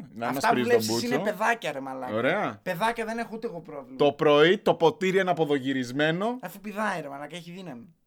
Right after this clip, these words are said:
Speaker 1: Μαλάκα, γυάλινο ποτήρι.
Speaker 2: Α, γυάλινο.
Speaker 1: Γυάλινο ποτήρι.
Speaker 2: Ε, όχι, εντάξει.
Speaker 1: Αναποδογυρισμένο, σπασμένο και η ακρίδα είχε φέρει συμμορία.
Speaker 2: Κάποια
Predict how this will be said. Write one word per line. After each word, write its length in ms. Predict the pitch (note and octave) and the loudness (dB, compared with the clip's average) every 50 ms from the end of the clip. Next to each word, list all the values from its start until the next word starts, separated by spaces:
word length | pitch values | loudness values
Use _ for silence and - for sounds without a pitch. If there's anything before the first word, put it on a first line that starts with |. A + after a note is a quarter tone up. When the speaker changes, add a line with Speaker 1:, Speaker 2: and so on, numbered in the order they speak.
| _ | _
Speaker 1:
Μαλάκα, 340 | - A2 A2 B2 C3+ C3+ D3+ | -6 -4 0 0 0 2 2
γυάλινο 580 | C#3+ A2+ G#2+ C#3 D3 D#3 D#3+ D#3+ D#3 D3 C#3+ C3+ | 0 0 4 6 8 8 8 6 4 2 0 0
ποτήρι. 480 | - - B2+ - - D#3 D#3+ D#3 C3 | 0 -2 -4 0 0 2 2 2 2
Speaker 2:
Α, 80 | D3 E3 | 2 0
γυάλινο. 640 | D#3+ D#3 G3+ G#3+ A3+ A3+ G#3+ G3 F#3 F3+ F3 F3 E3+ | 0 0 2 2 2 2 0 -4 -8 -8 -8 -10 -8
Speaker 1:
Γυάλινο 560 | A#2+ A2 E3 E3 F#3+ G3 F#3 F#3 E3+ E3+ D#3+ | 0 8 10 12 12 12 10 6 4 2 2
ποτήρι. 560 | - D#3 D3+ D3+ - F#3 F3 F3 D#3 B2 A#2 A#2 | 2 2 0 2 4 4 4 6 4 2 0 -2
Speaker 2:
Ε, 40 | - | -6
όχι, 180 | E3 E3 D#3+ D3+ | -8 -10 -10 -10
εντάξει. 180 | D3+ D#3+ C#3+ - B2+ | -10 -10 -4 0 2
Speaker 1:
Αναποδογυρισμένο, 1080 | C#3+ D#3 D3 - E3 D#3 D3 D#3 C3 C#3+ D#3 D3+ D3 C#3+ B2+ C#3+ D#3+ E3+ F3+ G3+ A3+ - | 4 4 4 6 4 4 4 4 2 4 4 4 4 2 2 4 4 4 4 4 0 -2
σπασμένο 800 | - - - - E3 D#3 D3+ - - D3+ D#3+ E3+ F3+ F#3 A3 B3 | -4 -8 -4 2 6 6 6 4 2 -2 0 0 0 0 0 -4
και 280 | A#3+ - F3+ F3 E3 - - | -2 -2 -2 -2 -2 -4 -4
η 180 | C#3 D3 D3+ | -2 0 0
ακρίδα 320 | C#3+ C#3 - E3+ F#3 F#3 G#3 | 0 -2 -2 -6 -6 -6 -6
είχε 140 | F3+ G3 D#3+ | -6 -6 -4
φέρει 220 | C#3+ D#3+ E3 E3+ | -4 -2 -2 -2
συμμορία. 580 | E3 - D#3 D3+ C3+ C3 C#3+ D#3 B2 G#2 G2 _ _ _ _ _ _ _ _ _ _ _ _ _ _ _ _ _ _ | -4 -8 -10 -8 -8 -6 -6 -6 -8 -8 -10 _ _ _ _ _ _ _ _ _ _ _ _ _ _ _ _ _ _
Speaker 2:
Κάποια 360 | - F#3 F#3 - - - - | 0 0 2 2 0 -4 -14